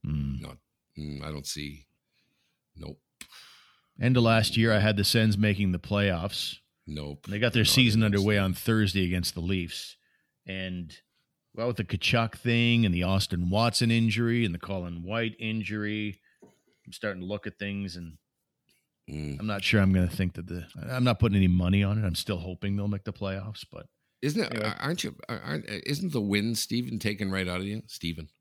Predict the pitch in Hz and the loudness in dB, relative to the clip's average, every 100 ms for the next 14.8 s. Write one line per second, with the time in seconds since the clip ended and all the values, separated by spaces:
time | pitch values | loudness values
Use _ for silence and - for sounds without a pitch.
0 | _ _ _ _ _ _ _ _ - - | _ _ _ _ _ _ _ _ -14 -14
1 | - - 117 78 - - - 107 98 85 | -10 -10 -10 -10 -12 -12 -10 -8 -8 -12
2 | - 92 90 85 76 _ _ _ _ _ | -10 -6 -4 -4 -6 _ _ _ _ _
3 | _ - 143 175 156 135 104 87 - 107 | _ -10 -6 -4 -2 -2 -2 -6 -6 -6
4 | 107 - 92 82 78 80 85 - 90 95 | -4 -2 -4 -4 -4 -4 -4 -4 -6 -6
5 | 98 _ _ _ _ _ _ - - - | -10 _ _ _ _ _ _ -20 -20 -10
6 | 87 92 90 85 _ _ _ _ _ 87 | -2 -2 -2 -6 _ _ _ _ _ -8
7 | 82 107 101 - 58 85 82 78 78 69 | -2 -2 -2 -8 -8 -4 -4 -4 -6 -6
8 | 92 90 87 78 - _ _ _ - 95 | -6 -4 -4 -6 -10 _ _ _ -12 -10
9 | 90 80 71 95 78 76 82 76 69 - | -6 -8 -6 -10 -8 -10 -8 -8 -12 -16
10 | - 78 85 - 101 110 - 76 80 82 | -10 -8 -6 -8 -8 -10 -12 -16 -16 -18
11 | _ 85 85 - 87 78 73 87 90 101 | _ -16 -10 -6 -6 -8 -8 -6 -6 -8
12 | 87 87 101 82 78 - 80 107 107 110 | -8 -10 -14 -14 -16 -16 -12 -10 -8 -6
13 | 104 117 120 - 107 98 113 - 180 _ | -4 -6 -6 -4 -4 -4 -8 -8 -16 _
14 | - 92 87 - 87 78 - | -10 -10 -8 -2 -2 -4 -14